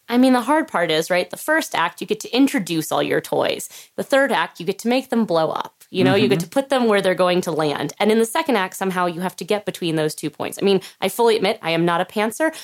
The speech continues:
Speaker 1: but even before my extreme outlining days, where I now, like, like, find much joy in execution, I would try and give myself what I used to call the connect the dots theory, which
Speaker 2: Mm-hmm.
Speaker 1: I would try and make between three and six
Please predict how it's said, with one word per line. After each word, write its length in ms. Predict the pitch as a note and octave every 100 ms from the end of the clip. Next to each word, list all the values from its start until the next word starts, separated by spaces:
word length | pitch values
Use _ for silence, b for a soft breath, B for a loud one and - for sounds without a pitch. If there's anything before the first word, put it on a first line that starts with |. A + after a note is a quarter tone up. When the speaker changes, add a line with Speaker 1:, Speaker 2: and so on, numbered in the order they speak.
| B
Speaker 1:
but 100 | A#3 -
even 300 | D#4 E4+ D#4
before 340 | - G#3+ A3
my 180 | G#3 F#3+
extreme 600 | - - - G3 F#3+ G#3 -
outlining 540 | G#3+ - B3 C4 C4+
days, 400 | C4 C#4 D4+ -
where 160 | F3+ E3+
I 100 | E3
now, 300 | F3+ F#3+ F3+
like, 240 | D#3 D#3 - _ E3+
like, 160 | F3
find 340 | - F3 E3+ F3+
much 300 | F3 - -
joy 320 | F#3+ F3 F#3
in 180 | E3+ F3
execution, 760 | - - F3+ F#3+ G#3 C#4+ C#4+ B B B
I 80 | A#3
would 160 | A3 A3
try 180 | - D4
and 140 | D#4+
give 140 | B3+ G#3+
myself 500 | G3+ - F#3+ F#3 -
what 100 | F3+
I 40 |
used 200 | F3+ -
to 60 | F#3
call 160 | F3
the 80 | E3+
connect 380 | - F3 E3 -
the 80 | E3+
dots 460 | - C3+ - -
theory, 420 | - - - - - B G#3
which 120 | F#3+
Speaker 2:
Mm-hmm. 40 | G#3
Speaker 1:
I 80 | G#3
would 180 | A3+ -
try 300 | - C#4 D#4+
and 200 | F4 B3
make 280 | F3 E3+ -
between 280 | - F3+
three 480 | F3+ - G#3 A#3 A3+
and 140 | G3+ F#3+
six 500 | - G3 - -